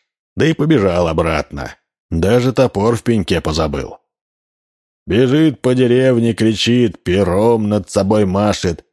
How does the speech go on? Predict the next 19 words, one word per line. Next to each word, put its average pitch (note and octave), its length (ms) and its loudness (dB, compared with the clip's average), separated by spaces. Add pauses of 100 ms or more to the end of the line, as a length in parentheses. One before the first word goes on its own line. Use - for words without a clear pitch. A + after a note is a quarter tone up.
(200)
А A#2 260 2
оно D3+ 240 2
так B2+ 280 0
и C3 80 2
пышет, A2+ 880 -2
так A2+ 320 2
и A2 80 2
пышет. - 760 -6 (540)
Народ E2+ 540 0
из B2+ 320 0
изб A2 380 0
повыскакивал, F#2 1200 -2
на F2 200 -2
огонь F#2+ 420 0
тот G2 240 -2
испугались, G2+ 840 -2
думали, C3+ 420 0
пожар G2+ 480 0
случился. - 720 -8